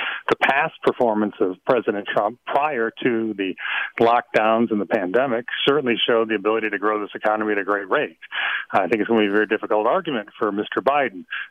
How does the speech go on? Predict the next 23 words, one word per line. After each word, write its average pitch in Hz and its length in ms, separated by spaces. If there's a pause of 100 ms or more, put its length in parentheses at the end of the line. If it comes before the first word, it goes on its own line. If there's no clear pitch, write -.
(100)
But 120 140
at 110 100
the - 80
present 220 520
time, 104 340
when 120 100
you 107 80
look 117 160
at 117 80
the 110 80
polls 117 360
that 107 100
are 98 120
out 156 260
there, 113 280
it 110 100
remains 110 440
a 104 40
referendum 113 680
election 104 420
on 101 120
President 101 380
Bush 98 220